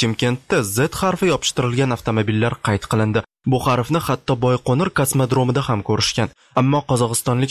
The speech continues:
jamoatchi faollar bo'lginchilik ramzi yoyilishiga qarshi kurash olib borishmoqda. Hukumat muammo haqida baralla gapirishdan cho'chiydi, lekin rasmiy idoralar Z belgisi tushirilgan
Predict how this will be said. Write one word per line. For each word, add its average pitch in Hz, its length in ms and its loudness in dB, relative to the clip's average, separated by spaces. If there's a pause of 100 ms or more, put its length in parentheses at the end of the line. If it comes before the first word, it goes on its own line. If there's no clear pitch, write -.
jamoatchi 113 540 0
faollar 117 420 2 (120)
bo'lginchilik 123 600 0
ramzi 139 220 0 (100)
yoyilishiga 113 540 0 (100)
qarshi 113 240 0 (100)
kurash 120 300 0
olib 101 200 -2
borishmoqda. 107 520 -2 (240)
Hukumat 180 420 0
muammo 147 380 2
haqida 135 340 -2
baralla 117 380 2
gapirishdan 110 580 0
cho'chiydi, 110 400 0 (320)
lekin 117 220 0 (100)
rasmiy 117 300 0 (120)
idoralar 113 440 2 (160)
Z - 20 -2 (240)
belgisi 156 420 0
tushirilgan 120 500 2